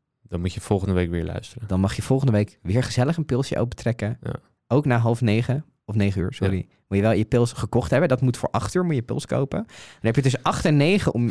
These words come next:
Speaker 2: je huis in te komen. Dan trek je een biertje open en dan knal je ons lekker aan op je speakers.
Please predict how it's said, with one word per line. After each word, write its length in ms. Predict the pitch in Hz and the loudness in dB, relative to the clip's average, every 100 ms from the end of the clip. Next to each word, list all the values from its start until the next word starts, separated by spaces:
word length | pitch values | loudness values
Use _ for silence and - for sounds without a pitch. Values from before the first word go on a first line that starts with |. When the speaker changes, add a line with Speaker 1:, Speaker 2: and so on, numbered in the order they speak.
| - | 2
Speaker 2:
je 80 | 123 | 2
huis 280 | 117 156 175 | 4 2 2
in 120 | 175 | -2
te 80 | - | 2
komen. 420 | 160 151 160 190 - - - - | 2 4 4 2 0 -10 -10 -4
Dan 80 | 120 | -2
trek 160 | 117 139 | 0 2
je 120 | - | 2
een 80 | 117 | 4
biertje 400 | 117 196 - - | 4 2 2 2
open 460 | 156 160 - 147 156 - - - - | 4 4 4 2 0 -10 -16 -12 0
en 120 | 120 | 2
dan 100 | 117 | 4
knal 240 | - 131 | 4 4
je 100 | 135 | 4
ons 120 | 104 113 | 4 2
lekker 260 | 123 - | 2 0
aan 180 | - 127 | 0 2
op 120 | 139 | 2
je 60 | 120 | -2
speakers. 680 | - 131 117 104 110 - | 0 2 4 2 2 -4